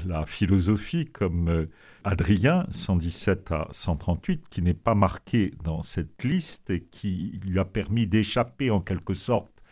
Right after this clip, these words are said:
à, euh, ces dix vagues qui ont été recomposées sous Eusèbe de Césarée, qui donne l'impression que Adrien, le grand empereur, euh, pacifique et philosophe, é-, était capable de, d'être au-dessus de ces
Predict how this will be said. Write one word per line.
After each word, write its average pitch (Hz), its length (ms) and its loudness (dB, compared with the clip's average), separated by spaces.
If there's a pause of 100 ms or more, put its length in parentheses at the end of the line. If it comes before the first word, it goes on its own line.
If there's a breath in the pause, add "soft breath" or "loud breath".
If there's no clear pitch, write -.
(360 soft breath)
à, 98 320 2
euh, - 240 -4
ces 101 300 -2
dix 92 220 0
vagues 92 600 4 (220 soft breath)
qui - 120 -2
ont 90 100 6
été 87 420 2 (320 loud breath)
recomposées 107 840 4
sous 90 300 -2
Eusèbe 85 440 0
de 78 240 -2
Césarée, 85 640 -2 (100)
qui 101 140 -12
donne 110 160 6
l'impression 101 480 2
que 92 420 0
Adrien, 92 640 0
le 87 120 0
grand 101 380 -4
empereur, 92 600 -4
euh, 80 180 -4 (340 loud breath)
pacifique 95 960 -2
et 85 180 -2
philosophe, 98 840 2
é-, 85 380 -2
était 90 220 -2
capable 98 680 -2
de, 95 120 -2
d'être 90 320 -2
au-dessus 110 420 -4
de 85 140 -4
ces 87 400 -4